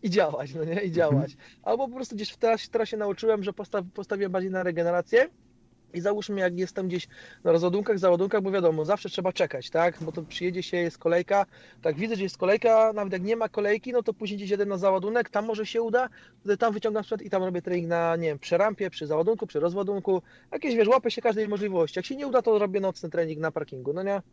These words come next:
Speaker 1: Tak,
Speaker 2: Adrian,
Speaker 1: słuchaj.
Speaker 2: bo ty zacząłeś jeździć tir-, tirami w wieku dziewiętnastu lat, tak? To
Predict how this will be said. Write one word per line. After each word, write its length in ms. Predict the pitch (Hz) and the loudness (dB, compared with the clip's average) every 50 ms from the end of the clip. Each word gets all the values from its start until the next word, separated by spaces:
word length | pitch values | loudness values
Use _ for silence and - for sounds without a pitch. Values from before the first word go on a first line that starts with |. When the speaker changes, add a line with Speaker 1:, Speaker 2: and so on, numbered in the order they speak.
| _ _ _ _ _ _ _ _ _ _ _ _ - - - 151 - | _ _ _ _ _ _ _ _ _ _ _ _ -20 -18 -14 -6 0
Speaker 1:
Tak, 120 | - 135 151 | 2 2 2
Speaker 2:
Adrian, 60 | - | 4
Speaker 1:
słuchaj. 200 | 196 196 156 143 | 2 2 2 2
Speaker 2:
bo 100 | 139 143 | 0 -2
ty 140 | 139 139 143 | -4 -4 -2
zacząłeś 560 | 143 165 156 143 156 151 147 147 143 - 151 | 0 0 0 2 0 2 4 2 2 2 2
jeździć 360 | 156 147 139 143 139 - - | 0 0 0 0 -2 -2 -2
tir-, 340 | - 127 127 131 - 120 117 | -2 -2 -2 0 -2 -4 -6
tirami 460 | - - 139 139 143 151 156 151 147 | -4 0 2 2 4 6 6 4 4
w 100 | 135 - 113 | 2 0 2
wieku 520 | 127 139 143 143 - - 151 147 147 131 117 | 2 2 2 2 2 4 6 6 6 6 4
dziewiętnastu 600 | 113 131 139 139 143 143 165 156 151 - - 139 | 4 4 4 4 4 4 2 0 0 0 0 2
lat, 240 | 120 98 92 92 - | 2 2 2 0 0
tak? 200 | - 190 208 - | -2 -2 -2 -2
To 280 | - 175 165 156 156 | -4 -2 -2 -2 -4